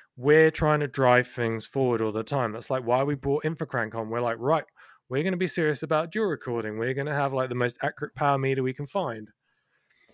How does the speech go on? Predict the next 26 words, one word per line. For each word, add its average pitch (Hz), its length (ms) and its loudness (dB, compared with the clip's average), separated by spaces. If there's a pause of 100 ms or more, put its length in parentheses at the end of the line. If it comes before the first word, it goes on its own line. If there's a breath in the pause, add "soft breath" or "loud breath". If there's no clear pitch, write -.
(160)
And 131 140 0
we're 202 180 6
gonna 190 160 4
push - 320 -2
that, 127 400 4 (640)
even 143 320 2
if, 131 180 2
like, 139 220 -4
Zwift 117 480 0 (200)
isn't." 110 460 -2 (1200)
And 143 140 0
it's 147 140 -6
the 143 100 -6
same, 151 400 4
like 131 260 4 (680)
Alex 139 360 2
mentioned 135 240 -4
before, 185 520 2
like, 151 180 -2
we 156 140 -2
wanna 165 280 0
do, 151 160 0
like, 139 180 0
a 151 80 0
dev 196 400 2
squad. 107 520 -8